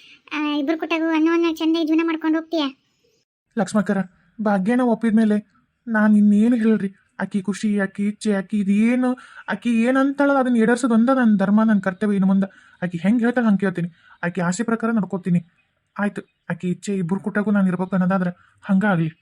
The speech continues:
Speaker 1: ಹ್ಮ್, ಆತ. ಈಗರ ಖುಷಿ ಅಂತ ನಕ್ಕೊಂತೀರಿ, ಯಾಕ ಅಳ್ತೀರಿ? ಆತಲ್ಲ, ಎಲ್ಲರ ಜೀವನಾನು ಸುಧಾರಿಸಿದ್ಲ ಭಾಗ್ಯ. ಮೀನಾ ಅಕ್ಕಿ ಜೀವನನ ಒಂದ್ ಇದಕ್ಕ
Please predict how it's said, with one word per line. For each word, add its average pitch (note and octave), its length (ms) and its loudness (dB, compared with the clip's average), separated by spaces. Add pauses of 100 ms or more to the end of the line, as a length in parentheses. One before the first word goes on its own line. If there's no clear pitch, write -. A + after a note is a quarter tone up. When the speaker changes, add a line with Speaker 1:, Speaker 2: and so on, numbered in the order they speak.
(800)
Speaker 1:
ಹ್ಮ್, E4+ 180 4 (300)
ಆತ. D#4+ 200 -2 (300)
ಈಗರ D5+ 260 4 (100)
ಖುಷಿ A#4 200 0
ಅಂತ B4 200 0
ನಕ್ಕೊಂತೀರಿ, G#4+ 580 0 (360)
ಯಾಕ B4 240 -2 (260)
ಅಳ್ತೀರಿ? A4+ 320 0 (140)
ಆತಲ್ಲ, G#4 340 0 (400)
ಎಲ್ಲರ F#4 400 2
ಜೀವನಾನು F4+ 360 2
ಸುಧಾರಿಸಿದ್ಲ F4 500 0
ಭಾಗ್ಯ. E4 320 0 (400)
ಮೀನಾ G4 280 4 (280)
ಅಕ್ಕಿ F4+ 260 -4
ಜೀವನನ F#4 460 4
ಒಂದ್ E4+ 240 4 (100)
ಇದಕ್ಕ F4+ 280 -2